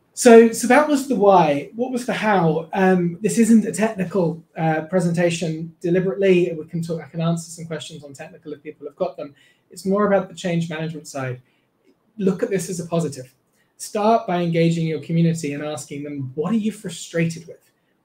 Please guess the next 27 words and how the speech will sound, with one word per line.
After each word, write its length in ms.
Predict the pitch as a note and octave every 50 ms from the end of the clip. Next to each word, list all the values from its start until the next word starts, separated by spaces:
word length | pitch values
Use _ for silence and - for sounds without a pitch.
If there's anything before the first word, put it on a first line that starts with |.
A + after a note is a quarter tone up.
| _ _ _ _ _ _ -
And 300 | F3+ F3 E3+ E3+ E3+ E3+
you 140 | E3+ F#3 G3
will 100 | G#3+ F#3
get 140 | E3 E3 D#3+
a 80 | F3 D#3+
long 200 | D3 C#3+ C#3 C#3
list 200 | D3 C#3 - -
of 80 | -
frustrations. 600 | - G#3+ - C#4+ C4+ - - F3 - - - -
"We 120 | E3+ E3 D#3+
are 60 | D#3+
frustrated 580 | - F3 - - F3 D#3+ D#3+ - - - -
that 120 | - - -
our 140 | D#3 D#3+ D#3+
versions 380 | F#3+ G3+ F#3+ - - D3+ C#3 C#3+
are 80 | C3+
out 80 | C3 C3
of 100 | C3 C3
date. 220 | C#3+ C3+ - -
We're 80 | E3 B2+
frustrated 640 | - E3 D#3+ - - D#3 D#3+ D#3+ - - D#3 - _ _ _ _ _ _ _ _ _ -
with 340 | D#3+ D#3 D#3 D#3 E3 E3+ E3
that 180 | E3+ E3 E3
there's 200 | E3 D#3 D#3 -
fus-, 400 | - E3+ D#3 D#3 - - - - _ -
functionality 520 | E3+ E3 - - G3 F#3 F3+ - E3+ D#3
we, 160 | C#3 C#3 C3+